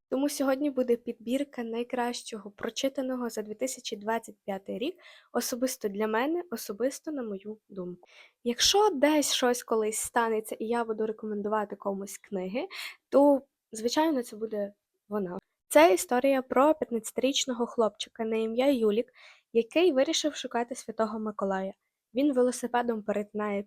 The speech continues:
пів України, і на цьому шляху його чекають певні пригоди. Так от про них нам тут якраз розказують. Хлопчик має певні проблеми з розвитком, і, звичайно, він піддається цькуванню. Але, попри все, він вірить в диво,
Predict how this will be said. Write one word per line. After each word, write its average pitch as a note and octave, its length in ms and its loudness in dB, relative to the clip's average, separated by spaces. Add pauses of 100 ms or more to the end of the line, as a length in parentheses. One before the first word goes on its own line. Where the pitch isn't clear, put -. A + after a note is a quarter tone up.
пів A#3 200 0
України, G3+ 720 -4
і C#4+ 160 0
на B3+ 120 0
цьому B3 300 -6
шляху A3 380 -4
його C#4+ 300 2 (320)
чекають F4+ 480 0
певні C4+ 320 2
пригоди. G3 580 -2 (380)
Так - 120 0
от A3 140 0
про G#3+ 180 -2
них A3+ 400 0
нам G#3 160 -4
тут B3 200 -4
якраз G3+ 400 -10
розказують. F#3 760 -6 (160)
Хлопчик D4 400 2
має A#3+ 200 0
певні C4+ 300 0
проблеми A#3 480 -4
з A3 80 -6
розвитком, A3+ 640 -4 (120)
і, B3 140 0
звичайно, B3 460 -4
він A3 160 -6
піддається A3 500 -6
цькуванню. G3 600 -4 (360)
Але, B3+ 340 2
попри A#3+ 480 -4
все, A#3+ 520 -4
він G#3+ 200 -4
вірить A3 440 -4
в F#3+ 40 -20
диво, G3 440 -2